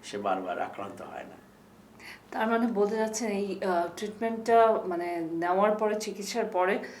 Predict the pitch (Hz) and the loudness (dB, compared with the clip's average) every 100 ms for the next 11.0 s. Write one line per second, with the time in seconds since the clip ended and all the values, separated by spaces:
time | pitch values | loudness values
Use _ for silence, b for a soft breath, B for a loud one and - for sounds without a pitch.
0 | B B - - 214 208 208 - 233 233 | B B -12 -2 0 0 -2 0 2 4
1 | 226 220 220 226 190 196 208 202 202 208 | 6 4 6 8 8 8 4 2 0 2
2 | 190 190 202 185 180 180 175 175 170 165 | 0 0 -2 -2 -2 -4 -4 -4 -2 -2
3 | 156 - - 170 170 175 - 156 160 156 | -6 -10 -8 -8 -6 -10 -8 -8 -8 -10
4 | - 165 147 - - - - - 202 240 | -14 -14 -14 -14 -20 -20 -20 2 6 8
5 | 233 262 240 208 196 220 214 196 180 180 | 8 4 4 2 2 2 2 8 10 8
6 | 175 190 165 143 151 - 202 185 175 151 | 2 0 2 6 4 6 6 6 6 2
7 | 147 - 147 143 139 131 151 - 160 143 | 0 0 0 2 4 6 4 2 0 0
8 | 135 - 127 123 120 117 131 123 139 - | -2 0 2 2 0 -4 -4 -4 -4 0
9 | 95 147 208 - 127 123 - 120 117 113 | 0 0 -2 -2 -4 -6 -6 -6 -4 -4
10 | 123 113 110 107 107 98 98 98 92 | -4 -4 -4 -4 -4 -4 -4 -4 -4